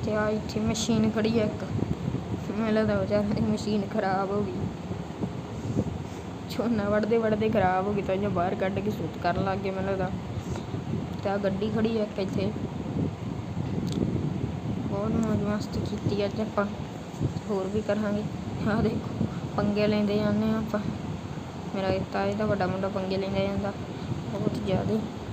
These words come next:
ਤੇ ਆਹ ਦੇਖੋ ਇੱਧਰ ਮੱਕ ਵੀ ਖੜਾ ਇਹਦਾ,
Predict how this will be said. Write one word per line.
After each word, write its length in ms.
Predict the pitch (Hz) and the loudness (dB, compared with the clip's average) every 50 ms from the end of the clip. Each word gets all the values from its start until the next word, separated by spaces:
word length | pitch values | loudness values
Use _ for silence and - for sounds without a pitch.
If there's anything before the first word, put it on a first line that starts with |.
| - - - - - - - - - - | -4 -4 -4 -4 -4 -4 -4 -4 0 2
ਤੇ 60 | 220 | 2
ਆਹ 160 | 220 220 226 | 4 4 4
ਦੇਖੋ 320 | 214 220 214 214 - 208 196 | 4 2 2 2 2 2 4
ਇੱਧਰ 200 | 202 202 214 233 | 4 4 4 4
ਮੱਕ 360 | 220 208 202 208 - - 220 | 4 4 4 2 0 0 2
ਵੀ 140 | 220 247 233 | 4 4 4
ਖੜਾ 260 | 226 233 220 233 240 | 4 4 4 4 4
ਇਹਦਾ, 240 | 233 226 220 214 | 4 2 2 0